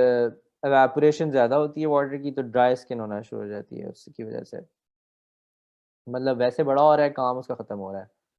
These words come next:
अच्छा, ठीक है।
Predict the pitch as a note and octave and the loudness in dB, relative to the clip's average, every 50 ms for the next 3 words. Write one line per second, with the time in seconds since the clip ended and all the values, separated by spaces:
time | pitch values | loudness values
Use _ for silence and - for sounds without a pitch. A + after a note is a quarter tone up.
0 | _ _ _ _ _ _ _ _ _ _ _ _ _ _ _ _ _ _ _ _ | _ _ _ _ _ _ _ _ _ _ _ _ _ _ _ _ _ _ _ _
1 | _ _ - A1+ A1+ - _ - - - - - _ _ _ _ _ _ _ _ | _ _ -18 -18 -18 -18 _ -20 -20 -20 -20 -20 _ _ _ _ _ _ _ _
2 | _ _ _ _ _ _ _ _ _ - D#3+ E3 E3+ D#3+ F#3 F3+ F3+ - - - | _ _ _ _ _ _ _ _ _ -6 -4 -4 -2 0 0 0 0 -2 -4 -10